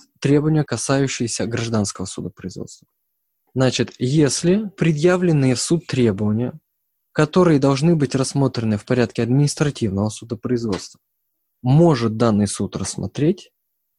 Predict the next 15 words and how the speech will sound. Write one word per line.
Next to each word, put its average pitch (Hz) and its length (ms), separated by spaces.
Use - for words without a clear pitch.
то 123 80
есть 117 160
у - 20
нас 143 380
истец 127 460
подал 135 320
иск - 520
в - 80
суд 170 220
общей 147 280
юрисдикции, 104 680
и 131 360
суд - 420
может 156 520
рассмотреть, 113 800